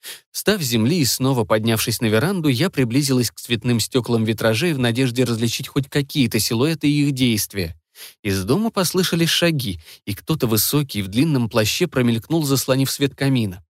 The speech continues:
В мгновение ока тяжелая входная дверь распахнулась, и ко мне вышел колдун, полностью укрытый тяжелым черным плащом.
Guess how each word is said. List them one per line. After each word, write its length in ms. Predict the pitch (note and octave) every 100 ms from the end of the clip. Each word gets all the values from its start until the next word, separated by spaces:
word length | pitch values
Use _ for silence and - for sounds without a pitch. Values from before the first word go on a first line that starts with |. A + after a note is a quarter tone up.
| _ _ _ _ _ -
В 100 | A#2
мгновение 600 | A2+ A#2 A#2 A#2 A2+ A2+
ока 320 | C3+ D3 G#2
тяжелая 460 | F2 A2 D3+ E3 C3+
входная 460 | - B2 C#3 C#3+
дверь 240 | B2 C3+ B2+
распахнулась, 760 | B2 - A#2+ - F#3+ E3 -
и 40 | C3
ко 120 | C3+
мне 180 | D#3 D3+
вышел 320 | D3 C#3+ C3+
колдун, 460 | C#3+ C#3+ D3+ F3 -
полностью 480 | E3 E3 D3+ - C3
укрытый 400 | A#2+ D3 C#3+ C3
тяжелым 460 | C3 A#2+ C3 B2+ A2+
черным 360 | B2+ A#2+ A#2
плащом. 560 | B2 A#2 - A2+ F#2